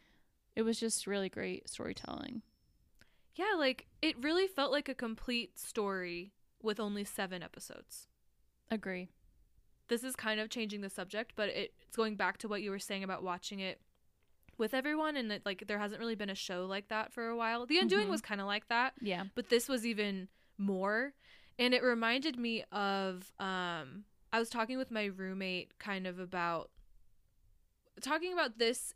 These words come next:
Speaker 2: and kinda, like, the Friends reunion, which it's weird to compare them both, but it's, like, seeing how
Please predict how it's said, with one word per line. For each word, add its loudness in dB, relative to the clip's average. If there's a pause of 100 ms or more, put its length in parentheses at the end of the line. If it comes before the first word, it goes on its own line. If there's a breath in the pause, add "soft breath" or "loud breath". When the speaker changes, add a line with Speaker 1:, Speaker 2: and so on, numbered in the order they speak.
Speaker 2:
and -2 (380)
kinda, 0
like, 0 (480 soft breath)
the -2
Friends -2
reunion, -2 (480)
which -8
it's -12
weird -2
to -14
compare -6
them -10
both, -6
but 4
it's, 0
like, 4 (1200 soft breath)
seeing 0 (140)
how -2